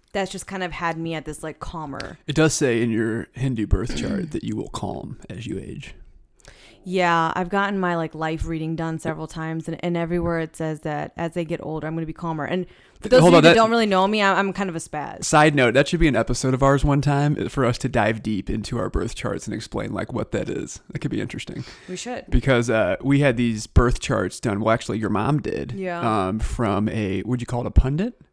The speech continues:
Speaker 1: You could call him that,
Speaker 2: So he
Speaker 1: yeah.
Speaker 2: lives basically in the mountains in the Himalayas, right?
Speaker 1: Yeah.
Speaker 2: And this guy is, and is an astrologer, and he's done this stuff for his entire life.
Speaker 1: I mean, he is, he's not somebody, just to give you guys a little bit of background, we're getting off track here, but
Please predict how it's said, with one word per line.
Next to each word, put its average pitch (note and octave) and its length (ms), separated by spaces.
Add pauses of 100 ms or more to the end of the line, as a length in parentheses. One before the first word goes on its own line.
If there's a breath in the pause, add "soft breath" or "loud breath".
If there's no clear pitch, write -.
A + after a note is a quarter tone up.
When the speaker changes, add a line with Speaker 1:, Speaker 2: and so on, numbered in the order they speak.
(460)
Speaker 1:
You D4+ 140
could - 160
call D#3+ 240
him D#3 160
that, D#3 320
Speaker 2:
So C#3 100
he C3+ 120
Speaker 1:
yeah. B2+ 60
Speaker 2:
lives B2+ 200
basically A#2+ 380
in G#2+ 80
the G#2 40
mountains A2 400
in A#2 100
the A2 60
Himalayas, A2 540
right? G2+ 160
Speaker 1:
Yeah. D#3+ 340
Speaker 2:
And B2+ 120
this C#3 120
guy A#2 260
is, A2+ 220
and B2 140
is G#2+ 140
an A2 60
astrologer, A2 640
and G#2+ 100
he's A2 180
done G#2+ 220
this G#2 140
stuff - 240
for - 120
his G#2 140
entire F#2 400
life. F#2 320
Speaker 1:
I B3 80
mean, C4 140
he C4+ 340
is, D4 160
he's C4+ 320
not A#3+ 300
somebody, G3 440
just F#3+ 220
to A#3 60
give F#3+ 160
you F#3+ 40
guys F#3+ 160
a F3+ 40
little F#3 120
bit E3+ 140
of D#3+ 80
background, D#3+ 400
we're D#3+ 60
getting E3 200
off C#3+ 140
track - 260
here, - 140
but C#3 300